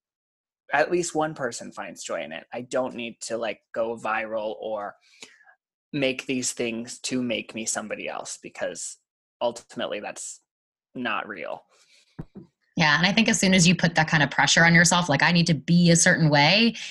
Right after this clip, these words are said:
Speaker 2: it's just, it's never gonna grow. Like, let's say you do wanna grow a social media following. Like, if you go into it being like, "I need to get ten K followers by, you know, this, uh, in a month," or whatever, some crazy thing,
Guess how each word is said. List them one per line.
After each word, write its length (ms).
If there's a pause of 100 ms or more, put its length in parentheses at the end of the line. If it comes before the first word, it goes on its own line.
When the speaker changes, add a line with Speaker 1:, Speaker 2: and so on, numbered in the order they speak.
(120)
Speaker 2:
it's 200
just, 300
it's 180
never 360
gonna 180
grow. 320
Like, 180
let's 160
say 80
you 140
do 260
wanna 200
grow 200
a 60
social 300
media 240
following. 420
Like, 180
if 160
you 140
go 180
into 280
it 80
being 160
like, 180
"I 160
need 140
to 80
get 240
ten 180
K 140
followers 520
by, 440 (360)
you 120
know, 340
this, 460
uh, 60
in 120
a 80
month," 260
or 140
whatever, 320
some 160
crazy 320
thing, 300